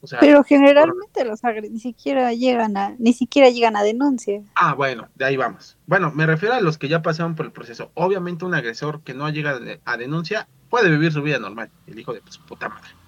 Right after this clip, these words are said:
Speaker 1: Sí. Por supuesto que sí.
Speaker 2: Pero es un porcentaje súper alto los que no llegan a denuncia.
Speaker 1: Sí, porque el, eh, la, la denuncia del delito como tal, en general, cualquier delito, es baja.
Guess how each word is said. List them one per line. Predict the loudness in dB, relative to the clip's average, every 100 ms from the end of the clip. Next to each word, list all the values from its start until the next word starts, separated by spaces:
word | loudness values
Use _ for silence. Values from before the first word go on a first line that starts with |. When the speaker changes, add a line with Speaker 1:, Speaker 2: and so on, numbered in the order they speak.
| _
Speaker 1:
Sí. | -16 -14 -16 _ _ _ _ _ _ _ _ _ _ _
Por | -16
supuesto | -14 -10 -10 -10 -16
que | -20
sí. | -20 _ _ _ _ _ _ 2
Speaker 2:
Pero | 6
es | 6
un | 6
porcentaje | 4 4 4 4 2 0
súper | 0 6 6 4 4
alto | 6 8 6 2 0
los | -2
que | -4
no | -4
llegan | -4 -6 -8 -6
a |
denuncia. | -6 -6 -6 -10 _ _ _ _ _ _ _ _
Speaker 1:
Sí, | -10 -8 -8 -10 -20 -20 _
porque | 0 2 2
el, | 0 0
eh, | -2 -2 -2 -8 -16
la, | -6 -2 -2 -2
la | -2 -2
denuncia | -2 -4 -6
del | -6 -6
delito | -8 -10 -8 -8 -8
como | -12 -12 -12 -8
tal, | -6 -6 -8 _
en | -16 -12
general, | -12 -8 -6 -4
cualquier | -4 -4 -4 -4
delito, | -6 -8 -10 -10
es | -8
baja. | -8 -8 -12